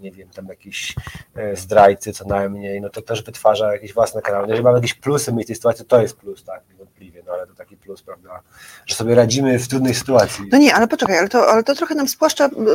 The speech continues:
Speaker 2: e, strukturę, bo ja też to zauważyłam, że po naszej stronie ja generalnie nie mam,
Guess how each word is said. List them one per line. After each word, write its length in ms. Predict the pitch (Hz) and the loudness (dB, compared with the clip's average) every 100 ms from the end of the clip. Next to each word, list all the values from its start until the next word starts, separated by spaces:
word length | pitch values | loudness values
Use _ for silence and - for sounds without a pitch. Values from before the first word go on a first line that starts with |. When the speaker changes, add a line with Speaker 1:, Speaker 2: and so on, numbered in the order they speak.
| 240 | 0
Speaker 2:
e, 40 | 247 | -4
strukturę, 500 | - 277 - 190 185 | -8 -10 -2 0 2
bo 60 | |
ja 60 | 202 | 0
też 140 | 294 | -2
to 140 | - 180 | -4 -4
zauważyłam, 600 | 160 156 156 156 - 175 | -4 -4 -8 -8 -8 -8
że 160 | 185 | -8
po 120 | - | -6
naszej 280 | 196 214 233 | -6 -6 -6
stronie 360 | - 190 196 220 | -8 -4 -4 -2
ja 80 | 208 | -2
generalnie 440 | 214 214 247 240 | -2 -2 -2 -2
nie 120 | 233 | -2
mam, 240 | 247 240 | -2 -4